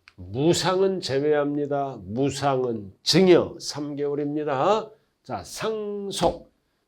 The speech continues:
자, 상속은 국내에 주소를 뒀기 때문에 육 개월이죠?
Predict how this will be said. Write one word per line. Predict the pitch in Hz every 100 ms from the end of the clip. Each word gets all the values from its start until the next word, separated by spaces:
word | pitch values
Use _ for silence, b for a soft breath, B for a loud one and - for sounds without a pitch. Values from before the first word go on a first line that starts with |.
| _
자, | 147 113
상속은 | 95 - 165 160 151 139 143 131 98 - _ _ _
국내에 | - 151 151 151 147 143 143 143 139
주소를 | 139 139 147 139 135 123
뒀기 | 120 - 123
때문에 | 131 123 123 110
육 | 123 147
개월이죠? | 196 185 180 185 208 262 262